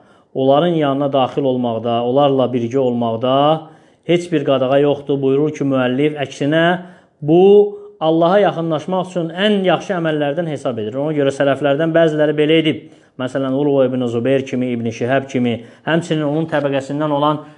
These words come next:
ümmətin xeyirli alimləri Ömər ibn Əbdüləzizin yanında olublar. Şəbi kimi, Qabisata ibn Zuvey-, Zuveyb kimi, Həsən kimi, Əbu Zinət kimi, Məlik kimi, Uzəy kimi, Şafi kimi, başqaları kimi onlar hakimin yanına daxil olurdular.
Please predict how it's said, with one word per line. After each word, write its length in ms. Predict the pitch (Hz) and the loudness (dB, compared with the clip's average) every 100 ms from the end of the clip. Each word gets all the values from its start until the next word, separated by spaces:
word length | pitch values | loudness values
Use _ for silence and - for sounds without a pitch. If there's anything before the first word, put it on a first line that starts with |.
| - | -6
ümmətin 400 | 147 139 165 165 | -2 -2 -2 -2
xeyirli 380 | 156 151 151 160 | 0 2 2 0
alimləri 540 | 143 139 135 131 165 185 - - - | 0 0 0 0 0 -2 -12 -20 -4
Ömər 320 | 175 208 190 180 | 0 2 2 0
ibn 160 | 160 165 | 0 -4
Əbdüləzizin 580 | 147 147 147 143 170 175 | -4 -4 -4 -6 -6 -6
yanında 400 | 156 151 156 202 | -4 -6 -2 -2
olublar. 400 | 160 123 107 - - _ _ | -2 -2 -6 -8 -18 _ _
Şəbi 460 | - 170 151 143 135 | -4 -2 0 -2 -4
kimi, 520 | 143 135 127 107 - _ _ _ _ _ - | -6 -4 -6 -8 -16 _ _ _ _ _ -2
Qabisata 580 | 143 165 139 139 143 | 2 2 2 -2 0
ibn 200 | 143 143 139 135 131 127 | 0 0 0 -2 -6 0
Zuvey-, 320 | 135 147 160 139 | 2 4 2 2
Zuveyb 400 | 151 160 143 - | 4 4 2 -2
kimi, 280 | 135 135 120 113 | -2 0 -2 -4
Həsən 360 | 147 147 156 143 139 | -6 -2 -2 -4 -4
kimi, 240 | 135 135 | -4 -2
Əbu 220 | 131 139 143 | -2 -2 -2
Zinət 420 | 123 147 156 156 | 0 0 0 -2
kimi, 220 | 156 143 131 | -4 -2 0
Məlik 340 | 151 165 156 151 | 0 0 0 -4
kimi, 200 | 147 147 | -4 -2
Uzəy 480 | 165 147 151 156 | 0 0 0 -2
kimi, 300 | 147 143 135 113 - - _ | -4 -4 -4 -6 -12 -20 _
Şafi 440 | - 165 156 185 190 | -2 0 2 0 0
kimi, 280 | 175 151 143 | -2 -2 -2
başqaları 500 | 156 - 165 185 190 | -2 -2 0 0 -2
kimi 200 | 175 185 | -4 -2
onlar 220 | 165 180 | -2 0
hakimin 360 | 156 147 165 | -2 -4 -6
yanına 300 | 165 143 156 | -4 -4 -4
daxil 280 | 147 131 143 | -4 -6 -4
olurdular. 460 | 131 127 113 95 | -4 -4 -4 -10